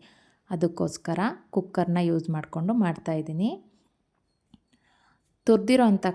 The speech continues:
ಕಾಯಿನ ಕುಕ್ಕರಲ್ಲಿ ಹಾಕ್ಕೊಂಡಿದ್ದೀನಿ. ಹಾಗೆ ಒಂದು ಲೋಟ ಸಕ್ಕರೆನ ಹಾಕ್ಕೋತಾ ಇದ್ದೀನಿ. ಒಂದು ಕಾಯಿಗೆ ಕಾಲು ಕೆ ಜಿ ಅಂತೆ, ಎರಡು ಕಾಯಿಗೆ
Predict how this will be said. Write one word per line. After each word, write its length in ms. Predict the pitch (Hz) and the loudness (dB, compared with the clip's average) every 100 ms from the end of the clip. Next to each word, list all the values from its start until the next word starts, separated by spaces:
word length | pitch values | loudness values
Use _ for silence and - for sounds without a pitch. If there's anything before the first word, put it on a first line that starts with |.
| 180 | -2
ಕಾಯಿನ 320 | 170 165 175 233 339 _ _ _ - _ _ _ _ - | -2 -2 -2 -2 -4 _ _ _ -20 _ _ _ _ -14
ಕುಕ್ಕರಲ್ಲಿ 540 | 185 - 185 170 185 262 - - | -6 0 2 4 0 -2 -8 -8
ಹಾಕ್ಕೊಂಡಿದ್ದೀನಿ. 720 | 175 - 170 165 160 160 202 320 - _ _ _ - | -6 -4 -4 -2 -2 -2 -2 -2 -8 _ _ _ -2
ಹಾಗೆ 280 | 214 202 226 349 - _ _ _ _ _ _ _ _ _ _ - 220 | 0 0 -2 -6 -14 _ _ _ _ _ _ _ _ _ _ -2 2
ಒಂದು 140 | 220 220 | 4 6
ಲೋಟ 220 | 190 185 220 285 - - | 4 2 -8 -8 -16 -8
ಸಕ್ಕರೆನ 460 | 175 180 180 175 165 | -6 -2 -2 0 -2
ಹಾಕ್ಕೋತಾ 400 | 160 - 160 160 | -6 -8 -4 -2
ಇದ್ದೀನಿ. 280 | 156 160 190 302 - - _ _ - 214 | -2 -2 -2 -2 -8 -20 _ _ 2 4
ಒಂದು 200 | 262 - | 4 2
ಕಾಯಿಗೆ 300 | 214 185 190 196 - | 2 4 2 0 -2
ಕಾಲು 260 | 170 196 196 | 0 0 0
ಕೆ 80 | 196 180 | -2 -2
ಜಿ 120 | 180 170 | -4 -4
ಅಂತೆ, 260 | 160 170 220 - _ - 180 | -6 -6 -6 -8 _ 0 2
ಎರಡು 240 | 185 202 202 | 4 0 -2
ಕಾಯಿಗೆ 400 | 175 160 160 | -2 -2 -4